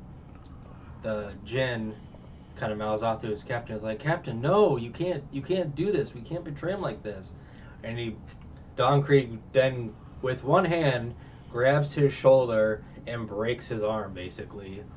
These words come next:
And he's, like, on the ground just like, Ah,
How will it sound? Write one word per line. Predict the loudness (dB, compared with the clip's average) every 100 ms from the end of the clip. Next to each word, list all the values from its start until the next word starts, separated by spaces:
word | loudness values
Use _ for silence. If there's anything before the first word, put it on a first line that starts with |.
| -18 -18 -18 -18 -16 -16 -16 -16 -16 -16 -16 -8
And | -6 -6
he's, | -6 -2
like, | -2 0
on | -2
the | 0
ground | 0 0 -2
just | -2 -4 -4
like, | -4 -4 -4
Ah, | -4 -2 -2